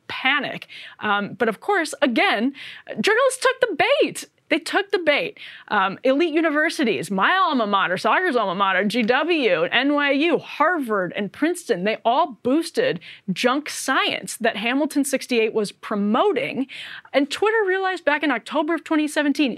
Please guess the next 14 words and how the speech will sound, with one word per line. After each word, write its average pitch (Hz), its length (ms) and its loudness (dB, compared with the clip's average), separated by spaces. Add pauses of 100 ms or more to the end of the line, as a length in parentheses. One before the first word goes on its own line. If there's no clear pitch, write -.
Yoel 392 540 2
Roth 294 320 0
himself - 1080 -2 (440)
is 254 140 2
the 262 100 4
one 254 320 2
who 254 240 2
reverse 226 560 0 (100)
engineered 220 960 0 (320)
Hamilton 262 460 0
sixty-eight's 226 500 -2
methodology 208 800 0
and 208 200 -2
came 262 320 0